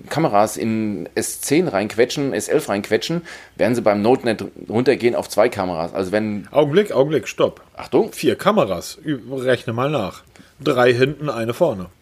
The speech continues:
Speaker 2: Oder zwei hinten, zwei vorne.
Speaker 1: Ja, oder so. Aber ich vermute mal eher, dass da vier Kameras auf der Rückseite gemeint ist. Wobei, das ist, wird wieder der Klassiker, die normale Kamera, dann hast du eine Weitwinkel, dann hast du ein Tele und dann hast du vielleicht noch die T O F.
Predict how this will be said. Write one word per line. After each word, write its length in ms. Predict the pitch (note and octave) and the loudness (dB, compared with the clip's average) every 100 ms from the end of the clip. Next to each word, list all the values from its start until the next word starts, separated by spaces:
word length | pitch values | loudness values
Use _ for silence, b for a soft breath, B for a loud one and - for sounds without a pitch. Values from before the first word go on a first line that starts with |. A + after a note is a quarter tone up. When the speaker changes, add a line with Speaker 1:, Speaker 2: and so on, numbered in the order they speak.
| - | 0
Speaker 2:
Oder 300 | D#3 A2+ G2+ | 2 2 0
zwei 320 | - C#3+ A#2+ | 2 4 6
hinten, 320 | A2 A2 B2+ | 2 -4 -10
zwei 280 | - D3+ C#3+ | -4 4 4
vorne. 240 | - F#2 | 4 -2
Speaker 1:
Ja, 140 | G2 F2+ | 0 0
oder 260 | G2+ B2+ | 2 2
so. 320 | A2+ G#2+ D#2 C2 | 2 0 -2 -4
Aber 160 | F#2 G2 | -2 0
ich 80 | |
vermute 260 | G#2 A#2 A#2 | 0 -2 -2
mal 60 | F2+ | 0
eher, 160 | G#2+ | 2
dass 140 | G#2 G2 | 0 -2
da 100 | F2+ | -2
vier 180 | A#2 | -2
Kameras 400 | - G#2 G2+ F#2+ | -2 0 0 -2
auf 80 | - | -2
der 100 | A#2+ | 0
Rückseite 260 | C3 F#2+ F#2 | 2 0 0
gemeint 260 | F#2 G2+ | -2 -2
ist. 160 | A#2+ - B B B | -4 -8 B B B
Wobei, 640 | G2+ F#2 G2 A2+ C3 C#3 C#3 - | -6 2 4 6 6 4 0 -6
das 180 | F2+ | -6
ist, 140 | G#2+ - | -6 -4
wird 160 | A2+ | -2
wieder 120 | G#2 F2 | -2 -2
der 120 | F2+ | 0
Klassiker, 640 | A2+ B2+ C#3 C#3 C3+ C3+ | 2 2 2 2 4 2
die 180 | - F#2 | -4 -4
normale 360 | F2+ F#2+ B2 | -2 2 2
Kamera, 420 | B2 B2 A#2+ A#2 A#2 | 2 -2 0 0 0
dann 120 | F#2 | 0
hast 140 | F#2 | -2
du 60 | F#2 | -2
eine 60 | D#2 | 2
Weitwinkel, 640 | G#2 A2 B2+ A#2+ B2+ B2 | 2 2 -2 0 0 0
dann 180 | G2+ F#2 | 0 -2
hast 220 | F#2+ - | -2 -2
du 80 | G#2 | -4
ein 320 | E2+ F2+ F2 | -4 -4 -6
Tele 460 | - B2 D3+ D#3 C#3+ | 2 4 4 4 2
und 160 | G#2+ | 2
dann 160 | A2 A2 | 2 2
hast 140 | G#2+ | -2
du 40 | - | 2
vielleicht 220 | G2 G2 | 2 2
noch 100 | F#2+ | -2
die 160 | G2+ F2+ | -4 -4
T 180 | G#2 | 0
O 100 | F#2+ | 2
F. 280 | E2 G2 - | 2 -2 -6